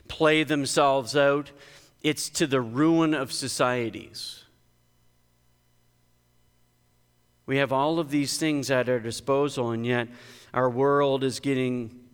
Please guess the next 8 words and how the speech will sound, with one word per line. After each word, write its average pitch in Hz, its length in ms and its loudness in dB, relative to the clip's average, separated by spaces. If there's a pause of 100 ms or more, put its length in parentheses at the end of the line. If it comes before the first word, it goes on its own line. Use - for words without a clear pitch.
(140)
more 135 500 2
and 135 120 0
more 131 340 0
corrupted, 110 720 -8 (1200)
more 127 380 0
and 131 100 0
more 123 240 -2
dark. 98 440 -10